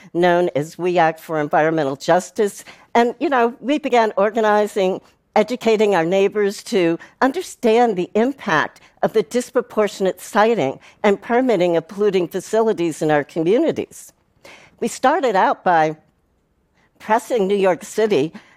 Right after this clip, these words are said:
to fix the North River sewage treatment plant in the Hudson River that was ruining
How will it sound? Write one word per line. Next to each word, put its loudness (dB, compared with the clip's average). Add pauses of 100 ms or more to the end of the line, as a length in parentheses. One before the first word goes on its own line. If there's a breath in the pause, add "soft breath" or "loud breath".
to 2 (240 soft breath)
fix -6
the 2
North 2
River 0
sewage -2
treatment -2
plant 2
in 0
the 2
Hudson -2
River 0
that 2
was -12
ruining 0